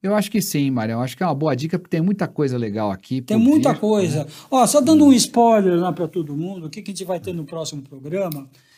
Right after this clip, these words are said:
Speaker 1: Ah.
Speaker 2: A gente vai falar de documentários, de shows,
Speaker 1: Uhum.
Speaker 2: festival,
Speaker 1: Uhum.
Speaker 2: falar de documentários de artistas, falar
Speaker 1: Sim.
Speaker 2: de filmes baseados em álbuns de rock.
Speaker 1: Isso aí.
Speaker 2: Exemplo, The Wall, né?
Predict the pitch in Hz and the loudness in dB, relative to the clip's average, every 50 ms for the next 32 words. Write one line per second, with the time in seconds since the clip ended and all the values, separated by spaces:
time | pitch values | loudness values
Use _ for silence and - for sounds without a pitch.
0 | _ - 156 147 165 170 170 214 208 - 214 196 214 202 208 208 208 190 190 185 | _ -20 -12 -8 -6 -4 -2 -2 -2 -2 0 2 2 2 2 0 0 0 0 0
1 | 175 156 175 170 170 180 - - 175 214 220 - 240 240 247 233 - 226 208 202 | 0 0 -2 -2 -2 -4 -6 -2 -2 -2 0 2 2 2 2 2 0 0 -2 0
2 | 208 214 220 226 240 233 214 - - - _ _ _ _ 156 170 170 - - 180 | -2 -4 -6 -8 -8 -8 -10 -12 -12 -14 _ _ _ _ -6 -4 -4 -2 0 0
3 | 175 - - 127 139 196 190 - - - _ _ - - 156 - - 190 175 202 | 2 2 2 2 2 0 -2 -4 -10 -16 _ _ -12 -10 -8 -6 -4 -2 0 0
4 | 202 208 208 208 110 101 110 123 147 151 - - 196 196 185 175 196 190 214 214 | 2 2 2 0 -2 -4 -8 -12 -14 -14 -4 0 2 2 2 2 0 0 2 4
5 | 208 208 196 175 202 196 185 180 160 185 202 202 - - 220 220 214 202 208 - | 4 4 4 4 2 2 2 0 0 0 0 0 0 0 0 0 0 0 -2 -2
6 | 214 208 - - _ _ _ - - _ _ - - 196 202 - 214 202 - - | -4 -4 -6 -8 _ _ _ -20 -20 _ _ 0 2 2 2 2 2 -2 -2 0
7 | - 240 254 277 269 254 226 180 165 202 196 165 151 185 190 190 185 170 165 160 | 4 6 8 8 8 6 4 2 2 2 2 2 2 2 2 2 0 -2 -2 -4
8 | 160 170 175 170 170 165 156 151 151 147 190 190 - 190 196 202 196 190 - - | -4 -2 -2 -2 -4 -4 -6 -8 -8 -10 -10 -8 -4 -2 -2 -2 -2 -4 -10 -18
9 | - - - _ _ _ _ _ _ _ - - 160 147 113 165 151 131 165 160 | -20 -20 -20 _ _ _ _ _ _ _ -12 -8 -6 -2 -2 0 0 0 0 -2
10 | - 156 147 139 190 208 220 202 202 202 202 202 196 190 165 156 165 190 214 214 | -2 -2 -2 -2 0 2 2 4 4 4 4 2 0 -2 -2 -2 -2 -2 -4 -6